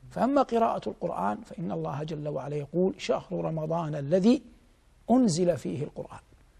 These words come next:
وكان جبرائيل يأتي النبي صلى الله عليه وسلم يدارسه القرآن في رمضان في كل عام مرة، حتى كان العام الذي توفي فيه درسه القرآن مرتين.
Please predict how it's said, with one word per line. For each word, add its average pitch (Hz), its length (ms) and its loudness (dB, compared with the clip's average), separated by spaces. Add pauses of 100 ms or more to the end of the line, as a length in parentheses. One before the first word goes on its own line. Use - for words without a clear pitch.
(160)
وكان 147 380 -2
جبرائيل 147 580 0 (400)
يأتي 214 300 2
النبي 156 360 -2
صلى - 220 -12
الله 143 380 -2
عليه 143 260 -6
وسلم 202 500 0
يدارسه 143 760 -4
القرآن 185 760 0
في 269 220 2
رمضان 180 400 0 (480)
في - 120 -4
كل 202 260 4
عام 196 400 4
مرة، 156 200 -2 (240)
حتى - 260 0
كان 156 240 -2
العام 151 280 -4
الذي 151 320 2 (320)
توفي 175 460 2
فيه 196 200 2
درسه 165 380 -2
القرآن 160 500 -4 (380)
مرتين. 151 380 -2